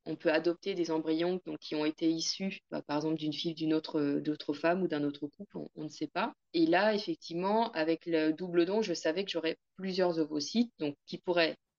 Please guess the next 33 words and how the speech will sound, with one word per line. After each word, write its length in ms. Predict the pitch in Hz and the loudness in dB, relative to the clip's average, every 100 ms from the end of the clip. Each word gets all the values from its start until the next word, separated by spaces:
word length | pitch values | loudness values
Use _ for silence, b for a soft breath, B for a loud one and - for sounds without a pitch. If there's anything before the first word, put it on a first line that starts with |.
| - | -10
au 80 | |
cas 160 | 165 170 | -2 -2
où 40 | |
ça 160 | 175 156 | -2 -4
marche 220 | 151 147 | -4 -4
pas 100 | 165 | -4
du 120 | 151 156 | -6 -6
premier 220 | - 156 156 | -4 -2 -2
coup, 260 | - 175 - | -4 -6 -2
me 120 | 160 | -2
donner 260 | 160 165 | 0 -2
une, 100 | 160 156 | -2 -4
d'autres 320 | 165 - 151 | -6 -6 -10
tentatives. 720 | - 147 147 - 208 233 226 233 B B B B B _ _ | -10 -8 -8 -8 -2 0 0 -4 B B B B B _ _
Je 140 | 175 180 | -4 0
me 100 | 185 | 0
projetais 380 | 196 185 233 | 0 0 0
parce 160 | 233 208 | 2 0
que 240 | - - | -2 -6
je 80 | 180 | 0
me 80 | 180 | 0
disais 260 | 170 185 202 | 0 0 0
déjà, 500 | 190 185 185 196 208 _ _ - | 2 2 2 0 -2 _ _ -10
à 80 | - | -4
l'époque, 280 | 147 165 170 | -2 -2 0
mon 180 | 180 | 4
enfant 220 | 180 175 208 | 4 4 2
n'aura 380 | 202 175 160 | 4 2 0
pas 100 | 156 | -2
de 60 | 170 - | -4 -2
papa. 560 | 165 - 254 233 247 - _ _ | -2 0 0 2 0 -4 _ _
Alors, 140 | 165 165 | -6 -4
je, 160 | 170 | -4